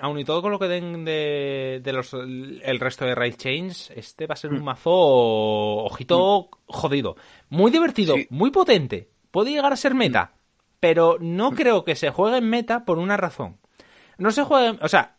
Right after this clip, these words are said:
Speaker 1: no creo que se juegue, esto voy a hacer una predicción a futuro, más que nada porque ya llevo un tiempo jugando y veo más o menos cómo van los tiros. No creo que se juegue en meta más allá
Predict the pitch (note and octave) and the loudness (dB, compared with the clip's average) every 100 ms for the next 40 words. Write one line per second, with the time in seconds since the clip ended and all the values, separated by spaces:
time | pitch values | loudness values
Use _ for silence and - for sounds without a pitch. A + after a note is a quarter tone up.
0 | _ F#3 B3 D#4 C4+ G#3+ G3+ G3+ F3+ A3 | _ -4 -2 -2 -2 -2 -2 -2 0 0
1 | A3 A3+ G#3 F#3 E3+ D3 E3+ F#3 - _ | 0 -2 -4 -2 -2 -2 -2 -2 -4 _
2 | - F3 D3 D3 F3+ C#4+ _ _ _ _ | -10 -6 -4 -2 -2 -4 _ _ _ _
3 | _ _ _ _ _ _ - E3+ E3+ G3+ | _ _ _ _ _ _ -4 -2 0 2
4 | A3+ G#3+ E3+ D3 D3 E3 F3+ F#3 F#3 F3 | 2 0 0 0 0 2 0 0 -2 -2
5 | F#3 G#3 F#3+ D3 D3+ D3 E3 D#3+ - C#3 | 0 0 0 0 -2 -6 -8 -10 -8 -6
6 | C#3 C3+ C3+ C3 - G#2+ G2 - C#3 F3 | -4 -2 -4 -6 -8 -10 -10 -12 -6 -4
7 | A3+ B3 G#3 E3 D#3 C3+ G3 G#3+ A3 G3+ | -2 0 0 -2 -6 -4 -4 -2 -2 -2
8 | C#3 A2 G#2+ C#3+ G3+ - A3+ F#3 G2 F#2+ | -2 -2 -4 -2 -4 -2 -2 0 -2 -6